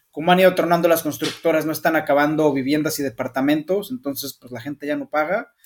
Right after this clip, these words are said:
Y ahora ya van en corrida bancaria también, porque como no le está cayendo lana a los bancos, entonces la gente quiere sacar su lana lo más antes posible y mandan a la policía a madreárselos. Entonces, o sea, sí es como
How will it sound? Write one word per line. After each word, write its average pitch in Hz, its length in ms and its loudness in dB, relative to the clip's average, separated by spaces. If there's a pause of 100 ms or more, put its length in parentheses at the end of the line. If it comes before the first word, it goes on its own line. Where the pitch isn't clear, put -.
(400)
Y 147 80 -6
ahora 151 180 6
ya 160 120 8
van 160 160 6
en 156 80 -4
corrida 156 360 2
bancaria 156 460 4
también, 160 400 0
porque 139 200 -12
como 131 260 -10
no 147 80 -2
le 151 80 -2
está 151 180 -10
cayendo 147 360 -2
lana 151 180 2
a 143 40 0
los 131 140 -4
bancos, 143 440 -2
entonces 127 220 -12
la 135 100 -2
gente 139 280 -6
quiere 139 200 -6
sacar 135 300 -8
su 139 120 -8
lana 135 180 -4
lo 131 140 -6
más 139 160 -4
antes - 200 -10
posible 190 540 -2 (320)
y 135 60 -6
mandan 147 320 4
a 135 60 2
la 123 180 -2
policía 135 320 -2
a - 20 0
madreárselos. 131 720 -2 (160)
Entonces, 160 500 -2
o - 20 -12
sea, 139 220 2
sí - 160 -4
es 151 120 -4
como 127 500 -2